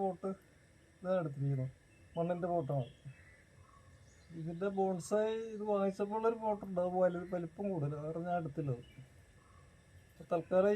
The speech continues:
ഈ പോട്ടിലേക്ക് ആക്കി വെക്കാമെന്ന് ഓർത്തിരിക്കുവാ. ഇങ്ങനെയാണിത് ഞാൻ സെറ്റ് ചെയ്തിരിക്കുന്നത്. ഇതിന്റെ വേര് മുകളിൽ വരത്തക്ക വിധത്തിൽ ഇതേപോലെ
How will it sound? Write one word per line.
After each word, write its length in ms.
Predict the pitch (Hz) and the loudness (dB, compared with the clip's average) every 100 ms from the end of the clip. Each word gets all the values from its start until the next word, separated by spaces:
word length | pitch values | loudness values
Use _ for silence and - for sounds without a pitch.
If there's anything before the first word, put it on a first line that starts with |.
| 214 | 2
ഈ 120 | 226 214 | -2 -4
പോട്ടിലേക്ക് 420 | - 196 190 196 202 | 0 0 2 2 4
ആക്കി 220 | 190 190 | 2 -2
വെക്കാമെന്ന് 400 | 180 185 185 180 | 0 2 0 0
ഓർത്തിരിക്കുവാ. 480 | 175 170 160 143 135 - - 135 - - - - - - - - - - - - - - - | -4 -4 -4 -4 -6 -8 -10 -10 -12 -20 -20 -20 -20 -20 -20 -20 -20 -20 -20 -20 -20 -16 -8
ഇങ്ങനെയാണിത് 520 | 180 180 202 202 196 208 - - - - - - - 185 | 0 4 6 6 6 2 -2 -18 -20 -20 -20 -20 -20 0
ഞാൻ 140 | 175 190 185 - | 4 4 2 -8
സെറ്റ് 240 | 175 - | -8 -2
ചെയ്തിരിക്കുന്നത്. 480 | 170 165 156 147 139 143 - - - - - - - - - - - - - - - - - - | 0 2 0 0 0 -2 -18 -20 -20 -20 -20 -20 -20 -20 -20 -20 -20 -20 -20 -20 -20 -20 -20 -14
ഇതിന്റെ 240 | 170 175 175 | -6 -4 0
വേര് 400 | 180 180 185 196 240 - | 0 2 0 -2 -4 -8
മുകളിൽ 300 | 185 175 175 180 | -4 -2 0 0
വരത്തക്ക 320 | 175 160 160 160 | -2 -2 0 0
വിധത്തിൽ 200 | 156 156 156 - - - - - - - - - - - - - - | -2 -6 -10 -14 -20 -20 -20 -20 -20 -20 -20 -20 -20 -20 -20 -20 -8
ഇതേപോലെ 360 | 156 156 151 | 0 2 2